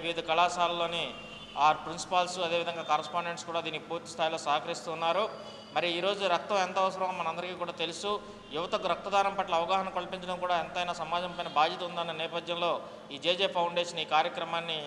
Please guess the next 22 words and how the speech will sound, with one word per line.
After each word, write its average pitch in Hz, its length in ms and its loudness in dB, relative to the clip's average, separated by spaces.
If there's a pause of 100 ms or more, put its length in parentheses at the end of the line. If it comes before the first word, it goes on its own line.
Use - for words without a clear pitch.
ఎంతో 160 260 -4
విజయవంతంగా 165 560 -2
చేపట్టడం 156 420 -4
జరుగుతుంది. 170 420 -2 (400)
ఈ 156 160 -4
కార్యక్రమాన్ని 185 640 4
గాయత్రి 190 380 6
విద్యా 175 280 0
పరిషత్, 170 420 -2 (760)
ఆ, 139 220 4 (1000)
ఋషికొండ 190 340 2
కేంద్రంలోని 180 800 2 (400)
ఆంధ్ర 190 160 2
యూనివర్సిటీ 180 720 -2 (180)
వైస్ 180 240 2
ఛాన్సలర్ 175 400 2
ప్రొఫెసర్ 170 420 -2
జిఎస్ఎన్ 175 420 2
రాజు 170 220 6
గారు 165 120 2 (120)
ప్రారంభిస్తారు. 170 680 4 (500)
మరి 160 160 2